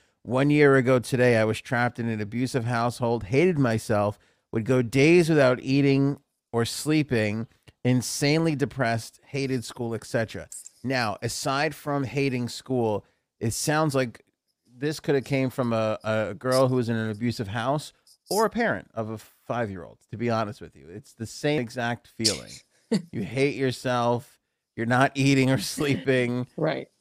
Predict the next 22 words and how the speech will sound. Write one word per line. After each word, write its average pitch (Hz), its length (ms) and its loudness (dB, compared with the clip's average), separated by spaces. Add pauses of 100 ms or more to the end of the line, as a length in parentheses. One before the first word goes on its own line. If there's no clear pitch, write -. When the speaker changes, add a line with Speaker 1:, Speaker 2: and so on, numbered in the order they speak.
(160)
Speaker 1:
and 120 160 0
you're 123 140 2
insanely 113 460 0
depressed. 107 440 -4
I 101 60 -4
feel 110 160 -2
like 107 140 -2
it's 101 120 -10
both 104 280 -6
the 110 80 -18
same 98 280 -8
things. - 460 -12 (100)
Speaker 2:
How 240 140 4
old 247 400 2
is 131 140 -6
she? 120 260 -8 (720)
Speaker 1:
Seventeen, 135 1200 2 (540)
and 123 120 0
she 143 120 2
didn't 170 220 2
say 151 260 0
Speaker 2:
Don't 120 240 -2